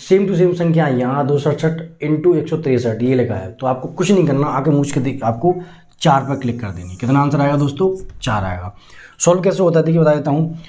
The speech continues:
मैं इसको ए, ए और बी मानता हूँ, a plus b का होल square minus a minus b का whole square upon, अ, a into b, ठीक है। तो जब इसको solve करूँगा मैं, तो क्या आएगा दोस्तों? यहाँ पर formula बोलूँगा, a, ए स्क्वायर प्लस बी स्क्वायर प्लस टू ए बी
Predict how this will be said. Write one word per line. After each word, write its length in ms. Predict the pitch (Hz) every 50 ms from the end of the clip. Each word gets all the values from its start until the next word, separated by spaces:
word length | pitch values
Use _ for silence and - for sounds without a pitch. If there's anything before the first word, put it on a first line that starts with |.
| - - - - - - 123
मैं 120 | 147 165
इसको 180 | 165 165 170 180
ए, 280 | - 156 175 170 165 - 160
ए 140 | 160 170 180
और 140 | 190 185
बी 140 | 170 180 180
मानता 320 | 165 151 127 117 113 113 113
हूँ, 120 | 110 107
a 240 | 123 139 156 151 160
plus 200 | 160 156 147 139
b 200 | 139 143 147 139
का 80 | 151
होल 220 | 147 131 127 131 135
square 240 | 135 - 156 143 139
minus 300 | 131 139 143 139 - 139
a 100 | 139 143
minus 400 | 143 135 131 135 131 120 113 117
b 100 | 127 123 131
का 80 | 151 190 - - - - - -
whole 160 | 117 127 127
square 280 | 117 - 151 147 - 107
upon, 380 | 113 131 156 196 208 - - - - - - - - - - -
अ, 280 | 113 113 120 120 117 - 139
a 240 | 139 143 156 127 131
into 500 | 127 113 160 180 180 - - - 101 87
b, 140 | 95 90 92 - - - -
ठीक 140 | 185 214 -
है। 80 | 139 107 - - - - - - - - - -
तो 80 | - 160
जब 120 | 156 170
इसको 160 | 165 165 190 -
solve 240 | - 156 160 175
करूँगा 280 | 180 175 160 160 160 151
मैं, 140 | 151 165 156
तो 100 | 165 156
क्या 160 | 160 175 165
आएगा 140 | 160 151 156
दोस्तों? 320 | 151 151 - - 175 156
यहाँ 220 | 135 123 117 127 143
पर 80 | 156
formula 280 | 117 135 127 131 147 156
बोलूँगा, 380 | 139 139 135 131 139 139 151
a, 180 | - - - -
ए 760 | 143 143 147 156 160 165 170 170 165 165 165 160 143 143 151 143
स्क्वायर 280 | - - - 165 160 -
प्लस 300 | 165 151 143 143 143 127
बी 300 | 113 120 131 135 143 135
स्क्वायर 320 | - - - 160 160 156
प्लस 440 | - - 143 139 151 127 - - -
टू 160 | 123 110 110
ए 120 | 117 117 117
बी 280 | 120 143 156 - -